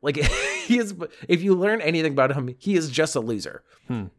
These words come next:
Speaker 1: And just that idea that it's not some grand conspiracy. Like, people think you can't just kill the president. There has to be more.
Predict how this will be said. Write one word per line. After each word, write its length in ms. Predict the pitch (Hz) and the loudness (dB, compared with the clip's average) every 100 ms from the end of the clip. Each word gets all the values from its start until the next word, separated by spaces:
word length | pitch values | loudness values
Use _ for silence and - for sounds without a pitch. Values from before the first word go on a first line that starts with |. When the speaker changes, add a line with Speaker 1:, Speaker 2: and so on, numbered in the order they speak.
| - | -2
Speaker 1:
And 300 | 143 131 110 | -2 -2 0
just 240 | 147 147 | 2 4
that 180 | 175 165 | 4 4
idea 640 | 127 113 117 120 104 107 | 2 0 0 0 0 -4
that 240 | 113 117 113 | -2 0 0
it's 160 | - | 0
not 300 | 131 147 - | 0 -2 -2
some 200 | - 135 | -2 -2
grand 340 | 101 107 120 123 | -4 -4 -4 -6
conspiracy. 760 | 113 92 113 104 101 76 73 - | -8 -4 -2 -2 -4 -8 -12 -4
Like, 160 | 127 120 | -4 0
people 260 | 175 202 | 2 2
think 300 | - 151 - _ | 4 2 0 _
you 180 | 131 151 | -6 -4
can't 300 | 190 196 - | -2 -4 0
just 280 | 143 139 | 0 0
kill 140 | - 120 | -2 -2
the 100 | 113 | 0
president. 540 | 110 104 101 95 92 | 0 0 -2 -6 -6
There 140 | 117 101 | -6 -4
has 240 | 107 - | -4 -6
to 80 | 87 | -10
be 80 | 90 | -10
more. 400 | 82 80 - | -8 -10 -12